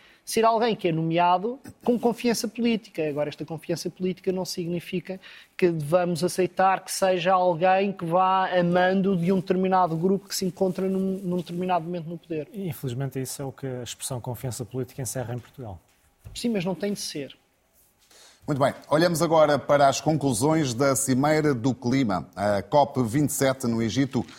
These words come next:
Speaker 3: terminou com uma vitória e uma derrota. Os negociadores chegaram a acordo para a criação de um fundo para compensar os países mais afetados pelas alterações climáticas, mas não houve avanços nas medidas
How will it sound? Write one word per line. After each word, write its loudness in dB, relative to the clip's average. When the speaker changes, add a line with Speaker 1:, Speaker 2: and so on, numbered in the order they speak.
Speaker 3:
terminou 4
com 2
uma 4
vitória 2
e 2
uma 2
derrota. 0
Os -6
negociadores -2
chegaram -2
a 2
acordo -4
para -2
a -2
criação -6
de -8
um -6
fundo -2
para -2
compensar -4
os -14
países -8
mais -6
afetados -6
pelas -2
alterações -2
climáticas, -8
mas -2
não -2
houve -2
avanços -6
nas -8
medidas -4